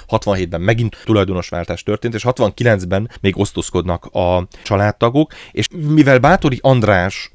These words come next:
úgy tartja, hogy ő a jogos örökös, ezért nem csodálkozunk, hogy később ezerötszázhetvenegyben Báthori Istvánt, a fejedelmet találjuk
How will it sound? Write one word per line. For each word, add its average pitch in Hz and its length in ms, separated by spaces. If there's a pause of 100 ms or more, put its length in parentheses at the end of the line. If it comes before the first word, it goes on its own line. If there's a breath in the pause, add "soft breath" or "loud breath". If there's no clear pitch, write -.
úgy 127 280
tartja, 95 320
hogy 92 180
ő 123 180
a 101 60
jogos 92 480
örökös, 110 580 (100)
ezért 123 320
nem 147 120
csodálkozunk, 113 640
hogy - 120
később 110 340
ezerötszázhetvenegyben 101 1120 (160 loud breath)
Báthori 110 400
Istvánt, 87 480 (100)
a - 260
fejedelmet 90 800
találjuk 92 680